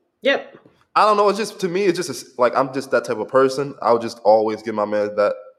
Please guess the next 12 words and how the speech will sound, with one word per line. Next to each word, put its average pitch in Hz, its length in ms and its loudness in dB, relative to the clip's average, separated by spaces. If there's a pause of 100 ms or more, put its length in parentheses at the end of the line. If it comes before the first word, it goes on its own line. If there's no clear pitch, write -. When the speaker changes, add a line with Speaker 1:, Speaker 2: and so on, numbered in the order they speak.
(340)
Speaker 2:
amount 113 260 2
of 107 60 0
respect 120 440 -2
if 104 140 -10 (280)
I 101 200 -2
knew 117 360 -6 (680)
this 123 180 -4
chick 135 260 2
was 113 120 -4
the 113 80 -2
same 127 520 2
one. 127 360 0